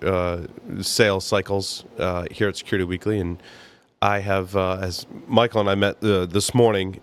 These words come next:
and saw some of the results of me kind of reevaluating some of the, uh, value propositions for Security Weekly specifically. Uh, and I'm excited.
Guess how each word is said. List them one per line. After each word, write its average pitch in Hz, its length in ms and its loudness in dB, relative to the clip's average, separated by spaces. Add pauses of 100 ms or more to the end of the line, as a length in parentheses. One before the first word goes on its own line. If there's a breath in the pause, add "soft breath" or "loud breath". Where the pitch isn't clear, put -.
and 95 280 0
saw 95 460 0
some 113 180 -2
of 101 60 0
the 98 80 2
results 95 460 0
of 90 340 -4
me 98 240 0
kind 101 200 -2
of 90 180 -6
reevaluating 98 840 0
some 98 160 0
of 90 60 0
the, 87 200 2 (600 loud breath)
uh, 95 180 4
value 98 340 2
propositions 95 640 -2
for 107 360 0 (160)
Security 95 420 0
Weekly 92 320 -2
specifically. - 800 -2 (420 loud breath)
Uh, 92 280 2 (100)
and 92 280 0 (140)
I'm 107 140 0
excited. - 400 -4